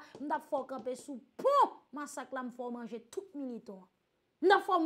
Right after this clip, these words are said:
masakre militan ba mwen. M t ap fè kanpe la pou manje, pou manje ki te san wont, pou manje ki te visye. Pou manje ki te ne frèt.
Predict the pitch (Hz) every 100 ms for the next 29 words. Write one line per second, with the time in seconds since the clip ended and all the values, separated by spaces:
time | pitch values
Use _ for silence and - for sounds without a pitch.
0 | 330 415 415 - 359 339 302 294 277 277
1 | 254 226 214 208 196 _ _ _ _ _
2 | _ _ 320 349 - 302 285 277 277 247
3 | 240 247 254 247 233 240 214 254 247 233
4 | 233 226 226 - 269 247 311 302 - _
5 | 370 311 277 262 - 254 233 175 214 -
6 | - 247 233 _ _ _ _ _ _ _
7 | _ _ _ _ _ _ 403 392 370 320
8 | 339 339 330 311 285 285 - 311 381 -
9 | _ 269